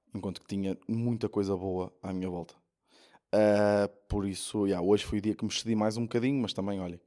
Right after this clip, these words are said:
é o que é. Pá, ontem, imaginem, eu, é que agora os meus dias são passados com fome. Tipo, a sensação que eu mais tenho ao longo do dia é fome. Tipo, estou sempre com fome.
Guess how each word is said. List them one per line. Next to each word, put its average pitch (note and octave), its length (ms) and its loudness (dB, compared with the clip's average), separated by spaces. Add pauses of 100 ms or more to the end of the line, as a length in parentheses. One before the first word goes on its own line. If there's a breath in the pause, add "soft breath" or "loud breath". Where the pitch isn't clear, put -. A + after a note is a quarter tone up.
é F#2 80 -8
o F2+ 60 -8
que - 160 -8
é. F2 120 -8 (380 soft breath)
Pá, - 240 4
ontem, B2+ 480 6
imaginem, A#2+ 480 0
eu, B2 240 4
é A#2 80 4
que D3+ 120 2
agora C3 180 4
os G#2 80 0
meus B2 180 0
dias G2+ 220 -2
são B2 100 0
passados A#2+ 380 -2
com C3 220 -2
fome. G#2+ 340 0 (680 soft breath)
Tipo, - 160 -6 (180)
a C3 80 6
sensação F#3 520 2
que B2 100 -2
eu A#2 40 6
mais A#2+ 180 0
tenho A2 180 0
ao G2 60 2
longo C3+ 240 2
do A#2+ 120 -2
dia G#2+ 300 -2 (400 soft breath)
é D3 100 4
fome. B2 460 0 (680)
Tipo, - 160 -10
estou A#2+ 120 -2
sempre - 480 2
com E3+ 160 -4
fome. B2 380 2